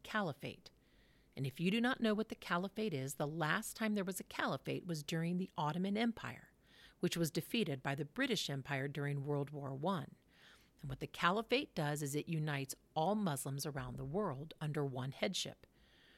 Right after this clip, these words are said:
Well, the head of a caliphate is called the caliph or the caliph or the khalifa, and may be viewed somewhat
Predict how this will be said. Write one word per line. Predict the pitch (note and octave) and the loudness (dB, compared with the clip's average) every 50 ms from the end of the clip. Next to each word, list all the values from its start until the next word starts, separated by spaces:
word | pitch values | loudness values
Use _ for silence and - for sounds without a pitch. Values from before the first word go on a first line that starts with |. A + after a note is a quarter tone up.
| - - - - - _ _ _ - | -20 -20 -20 -20 -20 _ _ _ -2
Well, | D#3 | 0
the | C#3+ E3 | 2 2
head | D3 C3 F3+ G3 G#3+ | 2 4 4 6 6
of | B3 B3 D4 | 6 4 2
a | |
caliphate | C#4+ - - - D#4 D4 A3 E3+ D3 - - D3 B2 A#2+ D3+ - - - - - - - - - | -2 -4 -4 -2 0 2 2 2 2 0 -2 -4 -2 -4 -4 -8 -12 -18 -20 -20 -20 -12 -4 -2
is | E3+ E3 | -2 -2
called | - - - D3+ C#3 D3 | 0 0 0 0 0 0
the | E3+ | -2
caliph | - - - A3+ B3 A3+ - - - - - | -4 0 2 4 4 4 2 -2 -6 -6 -4
or | - D#3 | -2 0
the | D3 E3+ | 0 0
caliph | - - G#3 G#3 G#3 A3+ - - - - - - - - | 0 2 2 2 4 2 0 -2 -4 -6 -16 -12 -6 -4
or | E3 D3+ | -2 0
the | E3 D#3+ | 0 -2
khalifa, | - - - G#3+ A#3 B3 - - - - - - - - - - - - - - - - - - - - | 0 0 0 2 2 0 -2 -4 -6 -8 -6 -6 -6 -6 -8 -10 -18 -20 -20 -20 -20 -20 -20 -10 -2 2
and | F#3 F3+ F3 F3 | 6 6 8 8
may | F3+ F#3 G#3+ | 8 8 6
be | F#3 A3 A#3 | 6 4 2
viewed | A3+ F3+ F#3+ G3+ G3 F#3 - | 2 4 2 0 0 0 0
somewhat | - - - - D4 E4 E4 G3+ D3+ C#3 C#3 C3+ D3 - - - - | -2 -2 0 0 0 2 2 0 0 0 -4 -6 -6 -8 -10 -14 -16